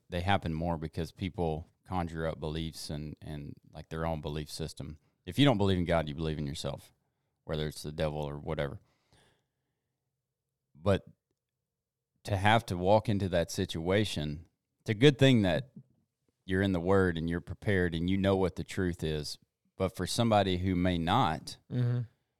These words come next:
Speaker 1: that's a very difficult situ-, situation to walk into.
Speaker 2: And, well, and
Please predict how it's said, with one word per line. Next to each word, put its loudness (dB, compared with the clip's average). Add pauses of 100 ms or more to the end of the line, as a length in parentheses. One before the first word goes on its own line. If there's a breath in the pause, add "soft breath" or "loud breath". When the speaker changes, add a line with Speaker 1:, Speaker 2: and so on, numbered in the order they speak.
Speaker 1:
that's -12
a -4
very 2
difficult -4
situ-, -10 (120)
situation -4
to -6
walk -2
into. -6
Speaker 2:
And, 2
well, 0
and -2